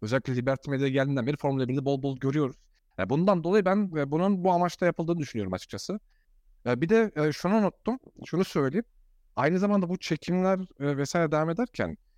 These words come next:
işte hem Dawson Knox hem Brad Pitt aynı zamanda işte takımların, e, toplantılarına da dahil olmuşlar. Yani normalde her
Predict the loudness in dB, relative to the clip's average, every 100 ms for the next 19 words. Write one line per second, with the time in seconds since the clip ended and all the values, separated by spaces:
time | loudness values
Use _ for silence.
0 | _ _ -4 -2 0 0 -4 -12 _ _
1 | _ _ _ _ _ -2 0 0 0 -2
2 | -2 -2 0 0 -2 -2 -4 -6 -18 _
3 | _ -4 0 0 0 0 0 2 2 0
4 | -2 -4 -2 0 0 0 -4 -4 -2 -2
5 | -2 -4 -2 -2 0 0 0 0 2 2
6 | 2 0 -2 -4 -4 -4 _ _ -2 0
7 | 2 2 0 -2 -2 -2